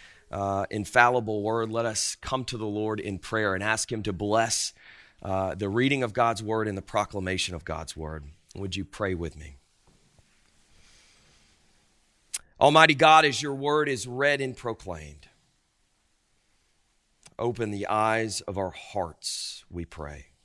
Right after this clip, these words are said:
that in seeing clearly we may truly understand, and understanding that we may believe, and believing that we may follow in all faithfulness and obedience, seeking to honor and glorify you in all that we do.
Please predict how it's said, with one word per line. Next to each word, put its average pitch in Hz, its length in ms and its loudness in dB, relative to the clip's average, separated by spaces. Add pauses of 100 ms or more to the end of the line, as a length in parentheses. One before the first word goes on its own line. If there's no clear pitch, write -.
(1400)
that 120 220 6
in 131 140 2
seeing 160 520 2
clearly 147 640 2
we 127 160 -2
may 131 200 2
truly 151 500 -2
understand, 135 880 2
and 127 200 0
understanding 147 960 2
that 123 140 2
we 147 140 0
may 135 220 2
believe, 139 720 0
and 131 220 0
believing 123 760 -2 (320)
that 120 160 4
we 151 140 4
may 131 160 6
follow 156 720 2
in 123 240 -4
all 139 280 2
faithfulness 107 880 -6
and 107 120 -8
obedience, 92 720 -10 (960)
seeking 101 400 -8
to 104 120 0
honor 113 360 2
and 98 180 -6
glorify 107 640 0
you 92 400 -6
in 87 100 -10
all 107 300 -2
that 101 160 -4
we 104 100 -8
do. 76 220 -12